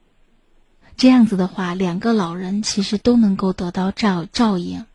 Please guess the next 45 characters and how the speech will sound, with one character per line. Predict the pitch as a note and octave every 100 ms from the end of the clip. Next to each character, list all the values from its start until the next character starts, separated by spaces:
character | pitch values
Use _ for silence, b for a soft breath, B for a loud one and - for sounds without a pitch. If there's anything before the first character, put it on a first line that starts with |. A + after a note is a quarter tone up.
| _ _ _ _ _ b b b b
母 | G#3
亲 | G3 C4 C4+
其 | -
实 | A3+
在 | A#3+ A#3+
这 | -
件 | A#3 A#3+ A#3+
事 | A#3+
情 | A3 G3 G3+
上， | G#3 G3 - B B
她 | -
不 | A#3+ C4
仅 | - G3+
是， | A#3 G3+ F3 - G#3+ G#3+ -
不 | C4+
仅 | - G#3
仅 | A#3 G3
是 | G3+
看 | - G#3+
到 | G#3 G3
了 | F3+
儿 | - G3
女 | G3 F#3
的 | A#3
为 | G#3 F#3
难， | G3 E3 G#3 _ B B -
更 | A3+
为 | G3+
重 | F#3+ G#3 G3+
要 | G3
的 | F#3+
是， | G3 - G#3 G3+ B B
内 | A3 A3
心 | - G#3+
也 | G3+
会 | F#3+ G#3
非 | G3 G#3+
常 | G#3+ - G3
的 | G#3
苍 | G#3 - - A#3+ B3
凉。 | A#3+ F#3+ G#3 _ _ _ _ _ _ _ _ _ _ _ _ _ -
你 | G#3+
明 | F#3+ F#3
白 | G#3+ G#3+
吗？ | F#3 F#3+